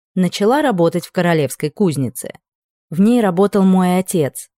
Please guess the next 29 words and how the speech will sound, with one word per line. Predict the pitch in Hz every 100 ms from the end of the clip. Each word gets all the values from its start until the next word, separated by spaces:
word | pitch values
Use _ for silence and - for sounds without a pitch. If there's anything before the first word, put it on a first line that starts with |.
| -
а | 185
до | 214
него | 233 240 262
его | 185 165 247
отец | 240 226 190 -
и | -
так | 165 165
далее. | 190 185 139 139 _ _ _ _ -
Она | 196 196
была | 180 185 180
огромной. | 175 175 180 151 135 - _ _ -
Меньше, | 269 254 -
конечно, | 175 185 151 175
главной | 185 190 170
бальной | 156 165 160 156
залы | 156 147
дворца, | 139 156 175 - 233 -
но | 175
все | 160 185
равно | 180 214 254
размеры | 254 196 160 143
потрясали. | 143 147 165 - 175 139 123 - _ _ _ _ _ _ _ -
В | 165
длину | 185 233 277
здесь | 254 247 247
мог | 262 262
уместиться | 247 233 262 247 208
железнодорожный | 208 180 190 185 196 185 170
состав, | 156 196 - 240